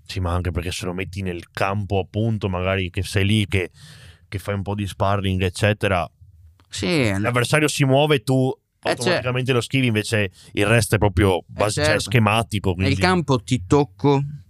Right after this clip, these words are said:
Speaker 2: nel campo mi arrabbio, nel campo trovo una soluzione al tuo problema, cazzo, ho la schiena che è bloccata, ok, prendiamo un bastone, ti faccio vedere qualche esercizio di,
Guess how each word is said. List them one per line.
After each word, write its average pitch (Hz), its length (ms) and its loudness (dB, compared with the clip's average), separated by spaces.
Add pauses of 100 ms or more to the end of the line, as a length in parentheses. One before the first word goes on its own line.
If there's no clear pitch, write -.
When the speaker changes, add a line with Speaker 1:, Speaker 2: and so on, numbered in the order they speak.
(340)
Speaker 2:
nel 123 180 0
campo 143 300 2
mi 139 180 4
arrabbio, 131 800 4 (680)
nel 127 360 2
campo 147 1400 4
trovo 147 380 4
una 143 180 4
soluzione 139 440 2
al 139 60 2
tuo 131 140 0
problema, 127 500 2
cazzo, 139 320 0
ho - 40 4
la 131 100 2
schiena 139 440 0
che 117 440 0 (480)
è 123 180 2
bloccata, 127 480 0
ok, 139 220 0
prendiamo 147 320 0
un 240 80 2
bastone, 117 480 0
ti 98 80 -6
faccio 120 220 -2
vedere 120 260 2
qualche 117 240 0
esercizio 107 600 -2
di, 113 280 0